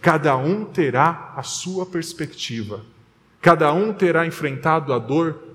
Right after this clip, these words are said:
do seu jeito. Mas esse salmista aqui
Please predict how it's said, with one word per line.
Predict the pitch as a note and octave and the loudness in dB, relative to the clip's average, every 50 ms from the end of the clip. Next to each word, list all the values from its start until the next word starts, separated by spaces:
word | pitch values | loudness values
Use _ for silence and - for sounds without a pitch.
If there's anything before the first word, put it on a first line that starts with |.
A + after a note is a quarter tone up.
| - | -16
do | A2 G#2+ C3+ C#3 | -10 -8 -6 -4
seu | - - - F#3+ G3 G3 F3+ | -4 -2 0 0 0 2 0
jeito. | - - C3 C3 C3 B2+ - - - G#2 - - - _ _ _ - - - - - | -2 -2 -4 -4 -4 -6 -10 -12 -16 -16 -18 -20 -20 _ _ _ -20 -20 -20 -2 4
Mas | C3+ D#3 D#3 C#3 | 6 6 6 6
esse | G#3 G#3 - A3 | 4 2 2 0
salmista | - - G#3 F#3 F3+ F3+ F#3+ G#3+ G3 - - - D3 | 0 2 2 2 4 2 0 0 0 -2 -2 -2 -2
aqui | C#3+ - - G#3+ A3 G3+ | -2 -2 -4 -4 -4 -4